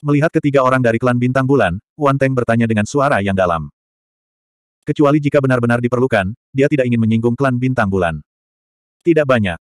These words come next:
saya tidak tahan dengan beberapa orang yang mengabaikan status mereka dan menindas orang lain karena senioritas mereka." Pemuda di belakang wanita itu mendengus pelan.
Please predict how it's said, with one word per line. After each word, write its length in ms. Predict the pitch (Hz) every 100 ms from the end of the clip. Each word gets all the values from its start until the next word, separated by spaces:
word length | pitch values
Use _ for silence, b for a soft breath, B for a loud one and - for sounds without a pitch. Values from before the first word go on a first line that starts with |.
| -
saya 320 | - 151 165
tidak 240 | 156 139
tahan 160 | 127 139
dengan 240 | 135 120
beberapa 320 | 113 110 110
orang 240 | 113 113 151
yang 160 | 139
mengabaikan 400 | 117 107 110 117
status 320 | - 127 143 131
mereka 320 | 120 113 110
dan 80 | 107
menindas 320 | 110 120 117
orang 240 | 123 117
lain 240 | 117 120 127
karena 320 | 120 123 104
senioritas 560 | - 127 117 135 104 -
mereka." 320 | 101 87 78 - _ _ _ _ -
Pemuda 320 | 151 151 156
di 80 | 156
belakang 300 | 131 123 135
wanita 340 | 127 117 117
itu 220 | 120 135 143
mendengus 380 | 143 127 123 -
pelan. 320 | 107 87 78